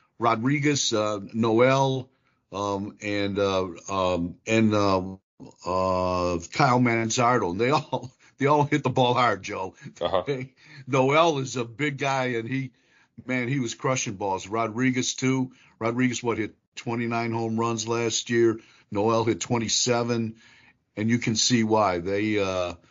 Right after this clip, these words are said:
Speaker 1: they're big people, and they, they put a charge into baseball.
Speaker 2: So, uh, does that ha-, I, I know it was, you know, probably twenty minutes of just, uh, watching some of these young guys hit against a, a reliever who's,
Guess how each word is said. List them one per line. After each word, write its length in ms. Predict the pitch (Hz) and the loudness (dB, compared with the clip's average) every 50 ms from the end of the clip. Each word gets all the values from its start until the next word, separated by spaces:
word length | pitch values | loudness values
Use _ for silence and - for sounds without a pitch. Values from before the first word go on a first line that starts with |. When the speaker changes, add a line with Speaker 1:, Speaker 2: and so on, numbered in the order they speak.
| _ _ _ | _ _ _
Speaker 1:
they're 100 | 101 95 | -4 -4
big 400 | 87 85 123 127 123 120 - - | 0 2 4 4 4 2 0 -2
people, 480 | - 131 127 127 127 127 127 123 120 | 4 4 4 4 4 2 0 2 2
and 200 | 110 107 104 101 | 2 0 0 2
they, 200 | 107 110 110 107 | 2 2 2 2
they 200 | 107 95 101 107 | 0 0 -2 -2
put 220 | 113 110 - 127 107 | -2 0 -2 -2 -2
a 40 | 92 | -2
charge 440 | - - 117 107 110 107 92 90 | 0 0 2 2 2 0 -2 -4
into 140 | 95 87 85 | -4 -4 -4
baseball. 640 | 80 95 95 98 98 - - - 69 67 - - _ _ _ _ _ _ _ _ | -4 -4 -4 -4 -4 -6 -8 -10 -12 -14 -14 -18 _ _ _ _ _ _ _ _
Speaker 2:
So, 500 | - - - 131 113 107 104 101 98 87 | -2 2 4 4 6 6 4 4 2 0
uh, 260 | 85 95 95 92 92 | 0 2 2 2 2
does 260 | 87 87 107 101 92 - | 0 -2 -6 -6 -2 2
that 340 | 123 120 131 127 107 - | 6 6 6 6 4 0
ha-, 360 | - 143 - - _ _ - 107 - 104 98 - | -6 -8 -8 -8 _ _ -8 -6 -6 -6 -6 -4
I, 60 | 104 110 | -2 -2
I 20 | |
know 180 | 113 120 117 117 | 0 0 -2 -2
it 100 | 104 92 | -4 -8
was, 460 | 101 104 101 101 95 92 90 - - - | -10 -10 -10 -10 -12 -12 -14 -16 -16 -14
you 80 | 90 | -12
know, 120 | 87 85 78 | -12 -12 -12
probably 520 | - - 98 90 87 78 78 85 85 82 | -10 -6 -6 -6 -6 -8 -10 -10 -10 -10
twenty 320 | 80 - - 98 92 92 | -12 -10 -8 -6 -6 -4
minutes 300 | 92 92 87 87 85 - | -4 -4 -6 -6 -8 -8
of 80 | 87 80 | -10 -12
just, 560 | 80 82 - - - - - - - _ - | -10 -10 -10 -10 -8 -10 -12 -12 -12 _ -16
uh, 420 | 85 82 80 _ - 82 85 85 80 | -18 -18 -18 _ -12 -10 -8 -8 -8
watching 580 | 78 87 87 87 85 - - 82 85 82 80 _ _ _ _ _ _ _ | -6 -4 -2 -2 -2 -4 -8 -10 -12 -12 -14 _ _ _ _ _ _ _
some 180 | - - - 85 | -10 -8 -6 -4
of 40 | 87 | -4
these 140 | 87 85 90 | -4 -4 -4
young 180 | 90 87 87 | -4 -4 -2
guys 240 | 85 85 82 82 - | 0 0 0 0 -2
hit 240 | - 98 90 85 - 85 | -2 -2 -4 -4 -4 -6
against 320 | 85 87 87 82 - - | -8 -8 -8 -8 -6 -4
a, 140 | 80 78 73 | -4 -4 -4
a 60 | 80 | -4
reliever 440 | 82 85 87 90 90 85 78 85 82 | -4 -4 -2 -2 -2 -2 -2 -6 -8
who's, 260 | 85 82 - - - | -8 -8 -10 -12 -14